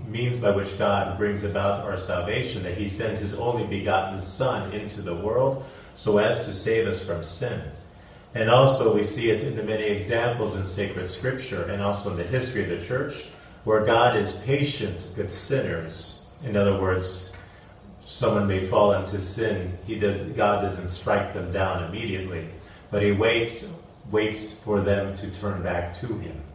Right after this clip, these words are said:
And in the meantime, he sends many graces, either through, how they say, a direct grace towards that soul, like we see in some of the saints, uh, like Saint Mary Magdalene,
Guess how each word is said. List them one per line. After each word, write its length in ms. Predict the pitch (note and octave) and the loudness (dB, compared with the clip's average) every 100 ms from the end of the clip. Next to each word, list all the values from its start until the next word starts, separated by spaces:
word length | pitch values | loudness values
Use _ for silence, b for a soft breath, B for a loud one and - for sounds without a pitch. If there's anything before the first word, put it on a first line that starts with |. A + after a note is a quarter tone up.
| - | -10
And 140 | G2 | -6
in 100 | F2+ | -2
the 60 | G2+ | -2
meantime, 520 | G#2+ G2+ G#2 G2 F#2 | -2 -4 -2 -2 -2
he 100 | F#2+ | -2
sends 520 | F#2+ - A#2 G#2+ F#2+ | -2 0 0 0 -2
many 300 | G2+ F#2+ F2+ | -2 -2 -2
graces, 760 | F2+ F#2+ G#2+ - B2 B2 - - B B B B | -2 0 0 -2 -2 -4 -6 -10 B B B B
either 380 | A2 G#2 G2+ F#2+ | 4 4 4 2
through, 800 | - A2 G#2+ G2 F#2 F2 F2 F2 - - - - - | 0 -2 2 2 2 0 -4 -8 -12 -18 -20 -20 -10
how 100 | F2+ | -6
they 140 | F2 F2 | -4 -4
say, 240 | - F2+ | -2 -2
a 160 | F2 F2+ | -2 0
direct 580 | F#2+ G2+ G2+ - - | 2 4 4 2 -4
grace 420 | G2 G2 F#2 F2+ - | -2 0 0 -2 -2
towards 320 | G#2+ G#2 - | -2 -2 -2
that 200 | F2 E2+ | -4 -4
soul, 560 | - G#2 G#2 - - - - | -4 -2 0 -2 -6 -12 -6
like 180 | G2 F2+ | -4 -4
we 80 | - | -4
see 220 | - F#2+ | -4 -6
in 100 | F#2 | -6
some 240 | - G2 | -4 -4
of 80 | F#2 | -2
the 100 | F2 | -4
saints, 580 | F2 F#2 G2+ - - - B B B B B B | -4 -4 -4 -6 -10 -12 B B B B B B
uh, 380 | G2 E2+ D#2 F#2+ | -2 -2 -4 -6
like 160 | F#2 F#2 | -6 -6
Saint 220 | - G2+ | -4 -4
Mary 200 | F#2+ F#2 | 0 0
Magdalene, 640 | F2+ F2+ G2 G#2 A#2 C#3 | 0 -2 -4 -4 -4 -4